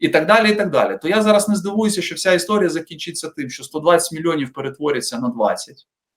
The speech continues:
або там на ще якусь там іншу суму. Він без проблем це сплатить, буде працювати далі, а далі все буде залежати від того, коли знімуть Кабмін,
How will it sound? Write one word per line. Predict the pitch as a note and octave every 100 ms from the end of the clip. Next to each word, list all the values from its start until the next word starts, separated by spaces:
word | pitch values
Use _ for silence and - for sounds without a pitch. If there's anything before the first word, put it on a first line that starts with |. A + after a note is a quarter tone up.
| _
або | - B2+ D3+
там | D3 C3+
на | C3
ще | - A#2
якусь | G#2 G#2 B2
там | B2+ B2+
іншу | B2+ B2+
суму. | C3 C#3 B2+ C3+ F3 - - -
Він | E3 A3
без | G3
проблем | G3 F3+ G3 F#3
це | E3+ D#3
сплатить, | - A3 C4+ D#4+ G#3+ - C#3
буде | A3 F#3+
працювати | F3+ E3+ F#3 F3+ F3 F3
далі, | F3+ D4+ D4+ A#3
а | G3
далі | G3 D4 C4+
все | - A#3
буде | A#3 G#3+
залежати | A3 A3+ A#3 G#3 G#3 G3
від | F#3
того, | G#3+ G#3 F3+
коли | - E3+ E3+
знімуть | - F3 D#3 C3+
Кабмін, | B2+ B2 B2 B2